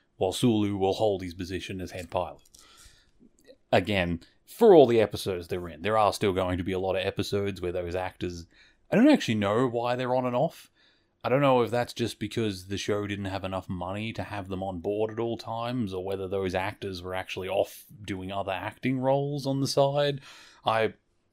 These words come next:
I'm not sure exactly what the reason was, but they're gonna be back and forth. Now, Mister Chekhov is kind of a fun guy. He's a young character, a younger actor than some of the others.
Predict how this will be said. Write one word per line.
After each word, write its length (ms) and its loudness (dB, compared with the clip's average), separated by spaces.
I'm 140 2
not 220 6
sure 400 4
exactly 600 -4
what 280 -4
the 80 -6
reason 360 -4
was, 320 -2
but 160 -2
they're 160 2
gonna 200 0
be 100 -4
back 260 -4
and 100 -10
forth. 420 -10
Now, 380 4
Mister 260 2
Chekhov 640 6
is 320 0
kind 260 4
of 120 2
a 40 -12
fun 280 0
guy. 320 -2
He's 360 2
a 40 0
young 640 2
character, 480 -4
a 20 -2
younger 480 0
actor 460 0
than 140 -4
some 200 -2
of 80 -2
the 140 -2
others. 420 -2